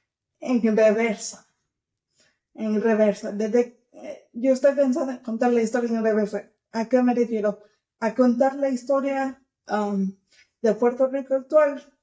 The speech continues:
hasta volver a la cultura que no se,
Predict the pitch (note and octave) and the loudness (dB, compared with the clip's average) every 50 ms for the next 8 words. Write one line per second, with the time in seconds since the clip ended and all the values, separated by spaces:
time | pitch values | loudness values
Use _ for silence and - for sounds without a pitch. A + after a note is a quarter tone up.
0 | _ _ _ _ _ _ _ _ _ _ _ _ _ _ _ _ _ _ _ - | _ _ _ _ _ _ _ _ _ _ _ _ _ _ _ _ _ _ _ -10
1 | B3+ B3 A3+ G#3 - - C4+ B3 A#3+ A3 G#3 G3+ G#3 G3+ G3 A#3+ C4 D4 D4+ C4 | -8 -8 -8 -8 -8 -4 -2 -2 0 0 0 0 0 -2 -2 0 4 4 4 4
2 | A3 G3+ F#3+ - _ _ _ _ _ _ _ _ _ _ _ _ _ _ _ _ | 2 -2 -6 -10 _ _ _ _ _ _ _ _ _ _ _ _ _ _ _ _
3 | _ _ _ _ G#3+ A3 G#3+ G#3+ G3+ G#3 A3+ G#3+ G#3+ - - A3+ A3 G#3+ A3 G#3+ | _ _ _ _ -2 0 2 2 2 2 0 -2 0 0 0 0 0 -2 -4 -4
4 | G#3+ G#3+ G#3 G#3 G3 - - A#3+ A#3 A3+ - - - _ _ | -2 0 0 0 -2 -2 -2 -2 -2 -2 -4 -8 -10 _ _